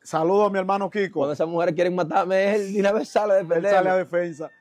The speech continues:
Speaker 2: Un
Speaker 1: Pero,
Speaker 2: saludo.
Speaker 1: ah, deben decirle a Kiko que es relajo, porque él a veces como que se confunde.
Speaker 2: No, hubo una persona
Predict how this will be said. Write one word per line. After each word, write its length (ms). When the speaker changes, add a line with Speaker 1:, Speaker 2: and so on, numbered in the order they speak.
Speaker 2:
Un 60
Speaker 1:
Pero, 180
Speaker 2:
saludo. 180
Speaker 1:
ah, 320
deben 300
decirle 340
a 100
Kiko 380
que 140
es 40
relajo, 440
porque 380
él 240
a 100
veces 220
como 200
que 80
se 100
confunde. 460
Speaker 2:
No, 180
hubo 120
una 120
persona 540